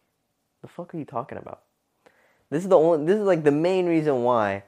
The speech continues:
I only like hanging out with dudes in the real world, right?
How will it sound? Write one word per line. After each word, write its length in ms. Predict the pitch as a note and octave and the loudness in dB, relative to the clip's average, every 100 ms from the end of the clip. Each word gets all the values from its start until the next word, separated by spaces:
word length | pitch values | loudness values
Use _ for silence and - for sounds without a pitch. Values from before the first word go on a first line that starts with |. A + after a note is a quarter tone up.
| _ _ _ | _ _ _
I 100 | G#2+ | -6
only 240 | - C3 C3 | -2 -2 -2
like 200 | A#2 A2+ | -2 -4
hanging 280 | A2+ A2 | -8 -8
out 220 | G2+ G2 F2+ | -6 -6 -8
with 180 | F2+ | -8
dudes 380 | - A#2+ G#2+ F#2+ | -2 -2 -2 -4
in 200 | B2+ D#3+ | -4 -2
the 80 | E3 | 0
real 240 | B2+ C3+ | 2 2
world, 440 | G#2 F#2+ G2 A2 - _ _ _ - | 2 0 -2 -4 -12 _ _ _ -8
right? 280 | G2+ G#2 | -6 -6